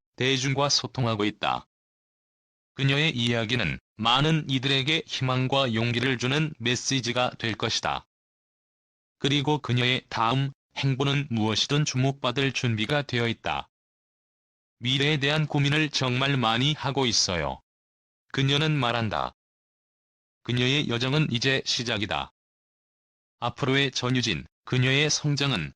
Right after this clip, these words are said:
어디까지 이어질 것인가? 그녀의 이야기는 이제부터가 진짜다.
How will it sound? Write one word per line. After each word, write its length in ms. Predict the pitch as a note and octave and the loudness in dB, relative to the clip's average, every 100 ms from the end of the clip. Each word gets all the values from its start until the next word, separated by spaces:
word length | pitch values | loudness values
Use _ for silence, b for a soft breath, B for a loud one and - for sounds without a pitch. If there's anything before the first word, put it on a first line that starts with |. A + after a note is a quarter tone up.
| _ _ | _ _
어디까지 760 | G2 G#2+ B2 - B2+ C#3 D#3 | -2 0 -2 -2 -2 0 0
이어질 440 | B2+ A#2+ B2 C3 B2+ | 0 0 0 0 -2
것인가? 500 | B2 A2+ G#2+ F#2+ D#3+ _ _ _ _ _ _ - | -2 -2 -2 0 -2 _ _ _ _ _ _ -2
그녀의 440 | C#3 C#3 D3+ D#3 | 2 2 2 0
이야기는 600 | A#2 A#2+ A#2 B2 A2 C2 - _ | 0 0 0 0 0 -2 -8 _
이제부터가 680 | B2+ B2 C3+ C3 C#3+ C#3+ D3 | -4 -2 -2 -2 -2 0 0
진짜다. 640 | - C3+ B2 G2 D2+ C2 | 0 0 0 -2 -4 -6